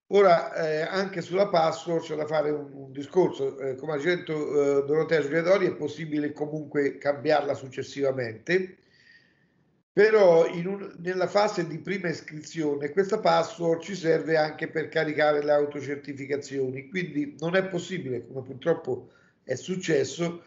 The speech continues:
che uno la scrive, scrive qualsiasi cosa, poi un attimo dopo se la scorda,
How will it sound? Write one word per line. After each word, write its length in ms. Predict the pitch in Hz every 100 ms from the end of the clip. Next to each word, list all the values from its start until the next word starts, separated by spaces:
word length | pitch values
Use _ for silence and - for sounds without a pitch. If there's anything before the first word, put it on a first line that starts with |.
| _
che 140 | -
uno 220 | 190 185 160
la 100 | 190
scrive, 640 | 185 180 180 180 175 180
scrive 340 | 175 156 160
qualsiasi 380 | 156 170 190 190
cosa, 320 | 175 170 151
poi 360 | 147 175 160 151
un 160 | 156 170
attimo 360 | 175 165 151
dopo 280 | 156 165 151
se 140 | -
la 120 | 180 170
scorda, 680 | - 151 127 156 156 -